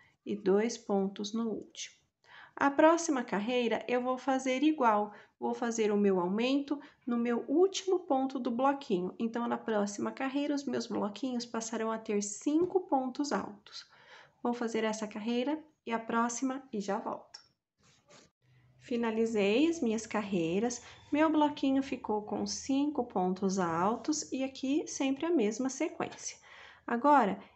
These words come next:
eu vou iniciar então a minha próxima carreira. Eu troquei aqui de cor, vou começar com três correntinhas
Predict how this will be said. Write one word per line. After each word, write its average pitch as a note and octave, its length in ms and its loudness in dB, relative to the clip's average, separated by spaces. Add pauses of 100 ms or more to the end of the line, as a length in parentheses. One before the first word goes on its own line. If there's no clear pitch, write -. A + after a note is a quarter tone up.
eu A#3 160 0
vou A#3+ 160 4
iniciar A3+ 520 2
então G3+ 440 2
a A3+ 60 2
minha G#3 180 2
próxima G3+ 480 0
carreira. C4+ 600 0 (280)
Eu D4+ 180 2
troquei B3 400 0
aqui G#3 280 -2
de B3+ 200 -2
cor, B3 520 2 (520)
vou C4 260 0
começar D4 800 0 (360)
com A3 200 0
três D4 420 0
correntinhas D#4 1040 0